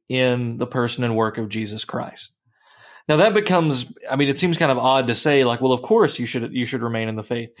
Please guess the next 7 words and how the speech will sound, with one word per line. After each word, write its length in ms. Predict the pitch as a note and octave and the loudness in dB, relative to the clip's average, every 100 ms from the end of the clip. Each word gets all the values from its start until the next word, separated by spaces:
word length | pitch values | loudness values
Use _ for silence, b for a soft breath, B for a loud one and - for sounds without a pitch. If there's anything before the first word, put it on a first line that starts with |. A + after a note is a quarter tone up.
| B B B B | B B B B
But 420 | C3+ F3+ E3+ D#3 | 0 2 2 2
those 240 | C3+ F#3 D#3+ | 2 4 2
assumptions 540 | C#3+ F3 F3+ D#3 B2+ | 2 2 0 -2 0
aren't 240 | C3 C3 A#2 | 2 0 0
so 140 | B2+ | 2
obvious 520 | C3 E3 B2 G#2+ G2+ | 4 4 2 -2 -4
today. 280 | - A2+ A2 | -10 -12 -14